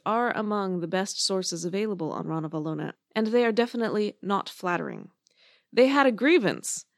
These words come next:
and that should be taken into account when judging the truthfulness of what they said, but even if only half of it is true, well, Let's just say I'm sparing you the grisly details. In eighteen fifty-three, the British were ready for another attempt. They landed at Tamatave and said, "Please,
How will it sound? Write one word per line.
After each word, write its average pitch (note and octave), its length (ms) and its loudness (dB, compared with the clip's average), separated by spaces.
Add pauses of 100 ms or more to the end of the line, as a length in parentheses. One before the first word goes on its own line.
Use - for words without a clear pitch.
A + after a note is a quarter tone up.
(140)
and G3+ 160 0
that B3 140 0
should F#4+ 280 2
be D#4+ 120 4
taken C#4 340 2
into A3+ 240 0
account G3+ 380 -2
when F3+ 140 0
judging F3+ 320 0
the E3+ 80 -4
truthfulness D#3+ 600 -4
of E3 80 -12
what E3 140 -6
they D#3+ 100 -6
said, F#3+ 420 -2 (400)
but C4 120 2
even A4 240 4
if G4 120 0
only D#4 200 2
half A#3+ 260 -2
of B3 140 -2
it F#3+ 100 -2
is E3+ 120 0
true, C3+ 280 0
well, B3+ 380 -2 (500)
Let's D4+ 180 2
just - 280 0
say G3+ 460 4 (180)
I'm A#3 180 0
sparing A3 540 0
you D#3 120 -4
the D3 120 -6
grisly D#3+ 400 -4
details. - 640 -12 (480)
In C#4+ 80 4
eighteen F4 320 4
fifty-three, B3+ 580 0
the F3 100 0
British A3+ 380 2
were F3 100 0
ready E3 220 2
for E3 200 -2
another D#3+ 280 -2
attempt. - 540 -6 (520)
They C#4+ 140 6
landed C#4+ 320 2
at F#3 140 0
Tamatave G#3+ 580 0
and G#3 100 -4
said, A3 140 -8
"Please, D#4 360 -4